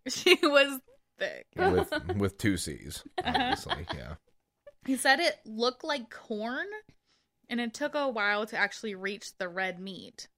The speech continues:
Speaker 1: The moment I saw the meat, I tore a chunk off with my fingers and threw it into my mouth.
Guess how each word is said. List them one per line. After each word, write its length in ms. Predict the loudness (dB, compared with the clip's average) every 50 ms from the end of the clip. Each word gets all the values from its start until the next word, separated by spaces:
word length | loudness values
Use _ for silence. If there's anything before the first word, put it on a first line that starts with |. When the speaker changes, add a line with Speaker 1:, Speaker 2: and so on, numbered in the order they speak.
| _ _ _ _ _ _ _ _ _ _ _ _ _ _ -14
Speaker 1:
The 140 | -8 -6 -4
moment 520 | -2 -2 -2 -2 -2 0 0 0 0 -2 -4
I 140 | -4 -6 -4
saw 300 | -4 -2 -2 0 0 0
the 120 | -2 -4 -6
meat, 340 | -8 -8 -10 -10 -12 -12 -10
I 160 | -10 -10 -10 -10
tore 260 | -12 -10 -8 -6 -6
a 60 | -6 -6
chunk 360 | -8 -8 -8 -6 -6 -6 -6
off 220 | -4 -4 -6 -6 _
with 140 | -12 -12 -10
my 140 | -10 -12 -10 -10 -8
fingers 560 | -6 -6 -4 -4 -2 -2 -4 -4 -6 -10 -12 -14
and 120 | -14 -14 -14 _
threw 280 | -12 -8 -6 -4 -2 -2
it 100 | -4 -4
into 200 | -6 -8 -10 -8
my 120 | -8 -8 -8
mouth. 420 | -6 -6 -6 -6 -8 -10 -14 -20